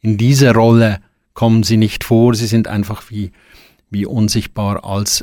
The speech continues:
Erntehelfer und ich habe versucht, diese Unsichtbarkeit einzufangen. Und am Ende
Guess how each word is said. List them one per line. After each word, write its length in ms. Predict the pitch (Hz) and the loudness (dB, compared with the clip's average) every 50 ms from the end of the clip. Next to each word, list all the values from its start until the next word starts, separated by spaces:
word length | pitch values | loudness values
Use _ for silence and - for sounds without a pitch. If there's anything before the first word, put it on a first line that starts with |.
| - | -6
Erntehelfer 760 | - 127 101 92 101 - 98 87 95 101 101 - - - 107 101 | -8 -6 -6 -6 -4 -4 -4 -4 -2 -2 -4 -4 -6 -6 -6 -4
und 160 | 101 104 107 | -4 -4 -4
ich 100 | - - | -4 -6
habe 120 | 113 - | -6 -4
versucht, 520 | - 110 95 104 101 101 101 - _ - - _ | -4 -6 -4 -4 -4 -6 -8 -10 _ -20 -16 _
diese 200 | - 107 123 123 | -4 0 2 4
Unsichtbarkeit 960 | 120 120 120 104 104 - - 101 98 - - 101 82 80 - _ - - - _ _ _ _ _ _ | 4 4 2 2 -4 -6 -6 -8 -6 -6 -8 -8 -8 -8 -10 _ -20 -20 -20 _ _ _ _ _ _
einzufangen. 800 | - 92 98 101 98 - - - - 98 80 78 82 85 95 98 _ _ _ | -6 -4 -2 -2 -2 -2 -4 -4 -4 -6 -6 -6 -10 -14 -18 -20 _ _ _
Und 120 | - 104 101 | -4 -4 -2
am 80 | 95 | 0
Ende 400 | 95 101 110 113 117 117 110 95 | 0 2 2 4 4 2 2 0